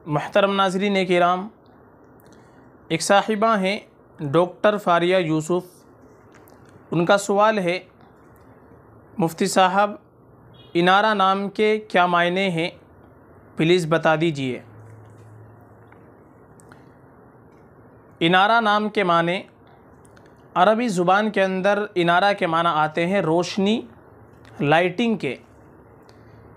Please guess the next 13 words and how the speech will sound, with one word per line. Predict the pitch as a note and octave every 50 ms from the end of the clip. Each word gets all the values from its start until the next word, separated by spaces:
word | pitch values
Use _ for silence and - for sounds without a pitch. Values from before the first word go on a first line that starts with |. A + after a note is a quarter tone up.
| - - - - F#3+
इस | A#3 A#3+ A#3+ -
माना | C#4 C4 A#3 G#3 G3 G3 G#3+ A#3+ B3+
के | A#3+ - G#3+
एतबार | G3 F3+ F#3 F3 D#3+ E3 E3 E3 F3
से | E3 - - G#3 G#3 G#3+ G#3 -
इनारा | D#3+ D#3 D#3+ E3 E3+ F#3 G3 F#3
नाम | F3 E3+ F3 F3+ F3
रखने | D#3+ D3+ - D#3+ E3+ F#3+ G3
में | G3+ G3+ G3
कोई | G3+ E3+ D#3 D3+
हरज | D3 - D#3 D#3 D#3 D3+
नहीं | D#3 D#3+ E3+ G3+ G#3 F#3
है। | D#3+ E3